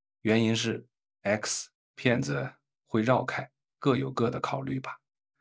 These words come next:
我尊重他的选择。”真人敢反对，骗子怕得罪，他越中立，他越假。第三句，“如果这件事失败，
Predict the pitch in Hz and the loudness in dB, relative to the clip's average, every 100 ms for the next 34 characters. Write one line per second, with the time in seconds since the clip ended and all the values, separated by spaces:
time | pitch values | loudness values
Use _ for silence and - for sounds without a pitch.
0 | _ _ _ 117 104 98 139 143 135 104 | _ _ _ 2 4 4 4 4 4 0
1 | 104 117 117 - 135 131 - _ _ _ | 0 -4 -4 -6 -8 -10 -14 _ _ _
2 | _ _ _ _ _ - 180 160 147 131 | _ _ _ _ _ 2 4 4 4 4
3 | 131 123 135 127 131 - - _ _ _ | 2 0 0 2 2 0 -8 _ _ _
4 | _ _ - 151 110 98 64 - _ _ | _ _ 0 2 2 0 -6 -12 _ _
5 | _ _ _ - 127 120 110 113 - _ | _ _ _ -2 -2 -2 -2 -4 -6 _
6 | _ _ _ - 151 185 131 123 117 117 | _ _ _ -2 2 4 4 4 4 4
7 | 110 - _ _ _ - 107 110 - - | 2 -4 _ _ _ -2 0 0 -2 -8
8 | - - _ _ 139 - 156 160 143 131 | -12 -20 _ _ 0 2 2 2 2 -2
9 | 135 _ _ _ _ _ 127 143 170 151 | -6 _ _ _ _ _ 2 2 2 -2
10 | 135 143 107 95 - 110 - 139 131 - | 0 0 2 0 0 -2 -2 0 0 -2